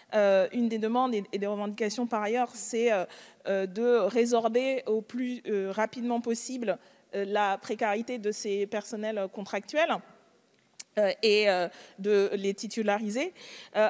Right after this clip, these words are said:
mais en l'état, il nous semble nécessaire que, euh, il y ait une garantie de, de qualification de, de ces contractuels qui auraient vocation à entrer dans le service public. Rappelons l'extension, que l'extension des horaires d'ouverture des bibliothèques sans moyens suffisants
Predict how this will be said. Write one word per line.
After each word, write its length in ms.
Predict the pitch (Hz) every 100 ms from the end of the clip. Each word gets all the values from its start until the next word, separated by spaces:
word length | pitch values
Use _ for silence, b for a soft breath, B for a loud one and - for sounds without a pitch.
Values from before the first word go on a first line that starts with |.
| 226
mais 260 | 226 233 226
en 200 | 240 226
l'état, 440 | 233 233 285 320 269
il 100 | 233
nous 100 | 233
semble 520 | 226 269 302 208 185 - B B B
nécessaire 580 | 220 226 233 - 277 294 277 139 -
que, 380 | - 262 269 277 240
euh, 320 | 208 202 185 -
il 160 | 233 214
y 120 | 247
ait 320 | 269 277 - 226
une 140 | 220
garantie 580 | 254 262 247 240 285 311 208
de, 120 | 220
de 160 | 214
qualification 680 | 220 220 220 - 208 240 254
de, 100 | 233
de 160 | 196 202
ces 120 | 208
contractuels 520 | 196 196 185 185 262
qui 160 | 247 214
auraient 180 | 214 254
vocation 500 | 226 208 202 233 233
à 180 | 208 190
entrer 260 | 208 240
dans 80 | 220
le 100 | 202
service 320 | - 196 214
public. 420 | - 196 277 - B B B B
Rappelons 440 | 220 254 269 277 -
l'extension, 760 | 233 226 - 247 - 285 262
que 160 | - 247
l'extension 580 | 233 233 277 262 - 285
des 180 | 226 - 226
horaires 200 | 226 226
d'ouverture 360 | 226 220 -
des 120 | 240 220
bibliothèques 560 | 233 226 220 240 240
sans 340 | - 294 285 311
moyens 320 | 277 269 269
suffisants 460 | - 247 226 247